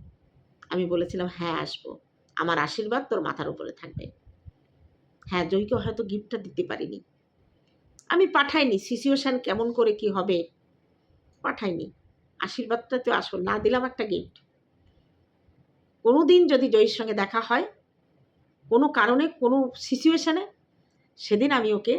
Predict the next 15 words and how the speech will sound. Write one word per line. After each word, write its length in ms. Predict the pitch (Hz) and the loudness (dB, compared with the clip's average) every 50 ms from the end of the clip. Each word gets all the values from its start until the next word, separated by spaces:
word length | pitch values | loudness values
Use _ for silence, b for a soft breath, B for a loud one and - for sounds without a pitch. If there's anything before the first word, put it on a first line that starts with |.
| 370 - - | -2 -4 -4
একদম 280 | - 196 220 226 269 262 | -4 -2 0 0 -2 0
তৎক্ষণাৎ 520 | 254 226 202 202 - - 247 269 320 349 339 - _ _ - 196 | 0 -2 -4 -4 -4 -4 -2 0 0 0 -2 -6 _ _ -8 -6
গিফট 200 | 196 214 208 - | -4 -4 -4 -4
কিনে 220 | - - 233 269 294 | -4 -2 -2 -2 -2
দিয়ে 200 | - 170 156 127 | -2 -2 -2 -2
দেবো। 200 | - - - - - _ _ _ _ - _ _ _ _ _ _ _ _ _ _ _ _ _ _ _ _ _ _ _ _ _ | -2 -6 -8 -12 -14 _ _ _ _ -20 _ _ _ _ _ _ _ _ _ _ _ _ _ _ _ _ _ _ _ _ _
তবে 160 | - 190 185 180 - - | -2 0 0 0 0 0
আমার 240 | 185 226 262 330 330 330 | 2 2 2 2 2 2
তরফ 180 | 320 269 240 233 | 0 0 0 -2
থেকে 200 | - - - 214 | -6 -8 -10 -8
কোনো 200 | 208 208 196 190 | -6 -4 -4 -4
চেষ্টা 340 | 185 - 190 185 - - 233 233 | -4 -6 -6 -8 -4 -2 -2 -2
আর 60 | 247 220 | -2 -2
হবে 220 | 185 170 175 175 | -2 -2 -2 -2
না 100 | 175 202 | -4 -6